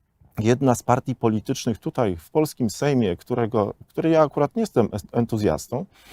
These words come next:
ale złożyła projekt, żeby zlikwidować, y, mechanizm zmiany czasu z zimowego na letni i letni na zimowy. I dostała ta partia oficjalną odpowiedź, że nie można, gdyż musi na to wyrazić zgodę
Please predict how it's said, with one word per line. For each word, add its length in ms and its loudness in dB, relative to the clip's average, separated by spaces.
ale 180 8
złożyła 340 2
projekt, 580 0
żeby 680 4
zlikwidować, 1040 2
y, 460 0
mechanizm 760 0
zmiany 380 0
czasu 500 2
z 100 -16
zimowego 640 0
na 120 2
letni 420 0
i 40 2
letni 320 0
na 140 0
zimowy. 520 0
I 220 -2
dostała 420 2
ta 120 4
partia 420 0
oficjalną 600 -2
odpowiedź, 440 -2
że 220 2
nie 240 4
można, 760 4
gdyż 360 2
musi 320 2
na 140 4
to 140 0
wyrazić 720 2
zgodę 560 4